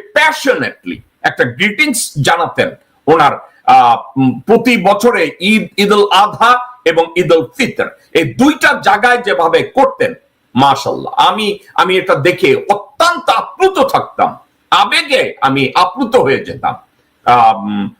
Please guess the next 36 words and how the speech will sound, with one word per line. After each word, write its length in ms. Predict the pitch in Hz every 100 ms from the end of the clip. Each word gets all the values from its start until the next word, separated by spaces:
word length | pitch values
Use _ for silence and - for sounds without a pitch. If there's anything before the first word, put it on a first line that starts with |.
| - 113
জাস্টিন 340 | 190 - 165
ট্রুডো 280 | 170 143 123
যেভাবে 400 | 110 107 104 104
করেছে, 440 | 92 85 - - - _ _ _
অনেকে 280 | 262 302 -
বলেছে 360 | 262 247 240 233
তার 420 | 220 185 - _
শাসন 360 | - 170 180 165
আমলে, 320 | 151 147 143
তার 240 | 143 147 143
এই, 240 | 127 123 113
উম, 500 | 110 110 110 107 -
আহ, 320 | 107 104 98 - _ 113
during 240 | 139 180 160
his 240 | 160 -
time 300 | 147 123 113 110 _
ইকোনমি 440 | 151 - - 156 147
খারাপের 560 | - 151 147 - 135
দিকে 220 | 127 131 123
যাচ্ছে, 360 | 123 - 135
এই 260 | 120 117 123
দিকে 240 | 131 131
যাচ্ছে, 320 | 117 113 -
ওই 80 | 117
দিকে 320 | 107 107 117
যাচ্ছে। 340 | 107 110 - 107 - -
আমি 200 | 160 196
একটা 220 | 190 -
কথা 200 | 175 180
সবসময় 500 | 196 147 135 131 120
বলি, 280 | 104 90 - - _ _ _ _ _ _ _ _ _ - -
একটা 260 | 139 135
দেশের 260 | 165 185 208
সরকার 340 | 208 139 -
প্রধান 360 | 135 185 180 185 - - - - - _ _ _ _ _ -
চার, 200 | -